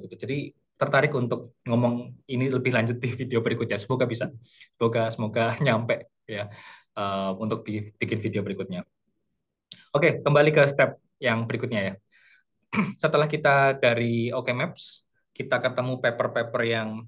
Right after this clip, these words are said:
kayaknya cocok dengan kata kunci kita gitu. Kemudian dari situ, entah satu, entah dua, entah tiga, entah berapa paper pun yang kita pilih di Oke Maps, eh, kemudian nanti kita akan pindahkan informasi itu ke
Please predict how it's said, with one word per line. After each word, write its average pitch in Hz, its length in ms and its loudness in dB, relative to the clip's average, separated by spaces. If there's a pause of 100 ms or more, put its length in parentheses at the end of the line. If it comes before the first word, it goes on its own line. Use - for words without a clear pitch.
(880)
kayaknya 143 640 -2
cocok - 560 -6
dengan 117 400 -4
kata 117 320 -2
kunci 117 240 -6
kita 123 400 -2 (320)
gitu. - 400 -4
Kemudian 120 640 0
dari 107 160 4
situ, 165 560 0 (480)
entah 117 320 0
satu, 123 240 0
entah 120 240 -2
dua, 120 240 -2
entah 117 240 -6
tiga, 117 240 -4
entah 113 240 -6 (400)
berapa 110 320 2
paper - 320 -2
pun 113 160 -2
yang 107 80 -2
kita 110 240 -4
pilih 110 160 0
di 107 160 -2
Oke 98 160 -4
Maps, 160 400 -2 (720)
eh, 113 400 2
kemudian 147 400 2
nanti 156 160 -2
kita 160 240 -2
akan 147 240 -4
pindahkan 143 560 -4
informasi 131 560 -4
itu 190 240 -6
ke 156 320 4